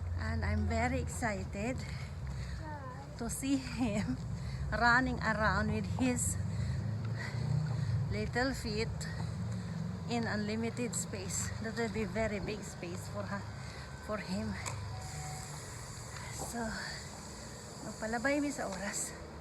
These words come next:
He will going to sleep at six. The time now is past over four. Little, oh, minutes past over four. Yeah. And we are going to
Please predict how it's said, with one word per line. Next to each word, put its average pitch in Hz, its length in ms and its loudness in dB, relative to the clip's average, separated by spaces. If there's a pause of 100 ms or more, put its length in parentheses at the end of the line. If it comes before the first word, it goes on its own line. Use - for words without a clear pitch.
(920)
He 262 160 2
will 262 160 4
going 262 400 2
to 240 80 0
sleep 247 400 -2 (160)
at 214 160 -6
six. - 640 -2 (640)
The 226 160 0
time 233 320 2
now 220 160 2
is - 320 -4
past 220 220 -2
over 208 260 0
four. 277 400 0 (840)
Little, 240 380 0 (400)
oh, 247 80 0 (460)
minutes 247 500 2
past 240 240 0
over 226 240 -4 (160)
four. 311 160 2 (2000)
Yeah. 196 160 -6 (1300)
And 240 260 0
we 233 140 -4
are 202 260 -2 (240)
going 262 400 2
to 240 160 0